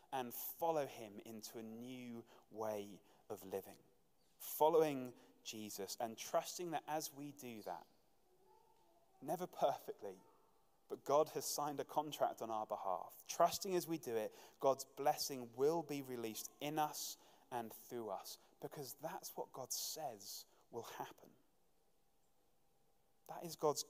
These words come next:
goodness and kindness and generosity to us. He's given us a calling. He's demonstrated that we can hold him to his promises.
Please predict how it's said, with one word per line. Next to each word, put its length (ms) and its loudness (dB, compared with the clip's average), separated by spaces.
goodness 540 -6
and 180 -8
kindness 560 -8
and 160 -10
generosity 1000 -4
to 140 -6
us. 180 -8
He's 140 -8
given 300 -2
us 180 0
a 40 -8
calling. 480 -6
He's 180 -8
demonstrated 540 2
that 80 -8
we 100 -6
can 120 -6
hold 480 0
him 180 -6
to 100 -8
his 160 -6
promises. 800 -12